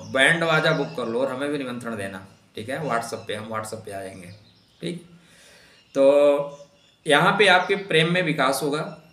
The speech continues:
जो संबंध बिगड़े थे उनमें, आ, दुर-, खत्म, खत्म हो जाएंगे, संबंध ठीक होंगे।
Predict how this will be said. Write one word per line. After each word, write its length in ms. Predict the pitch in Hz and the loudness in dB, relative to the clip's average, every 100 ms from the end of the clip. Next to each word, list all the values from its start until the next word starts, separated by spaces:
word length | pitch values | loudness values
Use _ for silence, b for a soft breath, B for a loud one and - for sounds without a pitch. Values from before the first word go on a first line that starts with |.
| _ - | _ -8
जो 100 | 139 | -4
संबंध 500 | - 147 160 175 160 | 0 0 0 0 0
बिगड़े 380 | 135 143 160 165 | 0 2 2 0
थे 40 | |
उनमें, 560 | 160 127 131 143 139 - | -4 -4 -2 -2 -4 -8
आ, 320 | 110 107 107 | -8 -6 -6
दुर-, 600 | 107 - 117 117 113 113 | -8 -12 -12 -10 -10 -12
खत्म, 240 | 117 127 156 - - | -10 -10 -12 -16 -18
खत्म 160 | 127 156 | -6 -2
हो 160 | 147 | -2
जाएंगे, 480 | 127 123 123 135 - - _ _ _ _ _ _ _ - | -2 -4 -4 -8 -10 -20 _ _ _ _ _ _ _ -12
संबंध 440 | - 156 156 160 131 | -4 -2 0 0 -2
ठीक 180 | 104 104 | -6 -10
होंगे। 260 | 92 85 | -12 -14